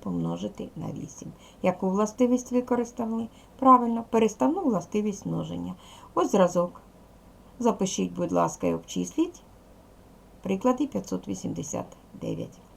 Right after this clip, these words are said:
Завдання п'ятсот дев'яносто. Зі скількох квадратів складається кожний прямокутник? Дивимося. Стовпчик — три квадратики,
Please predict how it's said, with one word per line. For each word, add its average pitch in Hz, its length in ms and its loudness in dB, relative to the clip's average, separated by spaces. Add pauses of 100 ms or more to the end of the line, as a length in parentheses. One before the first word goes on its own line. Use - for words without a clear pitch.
(720)
Завдання 208 680 8
п'ятсот 208 420 2
дев'яносто. 214 720 4 (160)
Зі 190 140 -2
скількох 202 480 2
квадратів 185 580 2
складається 185 680 4
кожний 196 460 0
прямокутник? 190 760 -2 (100)
Дивимося. 196 540 2 (320)
Стовпчик — - 520 0
три 175 300 -2 (340)
квадратики, 214 800 -2